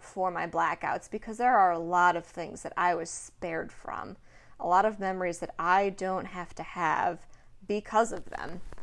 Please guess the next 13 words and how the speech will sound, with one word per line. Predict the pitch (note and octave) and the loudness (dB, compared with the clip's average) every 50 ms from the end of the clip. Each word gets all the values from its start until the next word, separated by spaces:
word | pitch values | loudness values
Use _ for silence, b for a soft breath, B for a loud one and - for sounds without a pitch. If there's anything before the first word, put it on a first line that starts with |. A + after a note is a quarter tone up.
| - - - - - - - - - | -4 -2 -2 -2 -4 -6 -6 -6 -4
And, | - C4 G#3+ | -2 0 2
like, | G#3+ G#3 G3 F#3+ - - - | 4 4 4 2 0 2 6
I | F#3 F#3 F#3+ | 6 8 8
really, | G3 F#3+ G3+ G3 G3 G3 G3 G3 G3 - b b b b b b b | 6 4 2 2 4 2 2 2 -2 -4 b b b b b b b
I | - F4 | 4 4
took | F4 F#4+ G4+ A#4 A4+ | 4 4 0 2 4
that | F#4 E4+ E4+ E4 E4 | 6 6 6 4 2
for | - D#4 D#4+ | -2 -2 0
granted | B3+ A3+ A3 A#3 C#4 G#4 - - G#3+ F#3+ F3+ | 2 2 2 2 2 0 0 0 0 0 0
whenever | F3+ G3 G3 F#3+ G3 F#3 F#3 | 0 -2 -4 -2 -2 0 0
I | F#3 F3+ | 0 0
was | F3+ F#3 F#3+ | 0 -2 -6
drinking. | - - F#3 F#3 - F3+ F3+ - F#3 G3 | -6 -6 -6 -6 -6 -8 -8 -8 -10 -12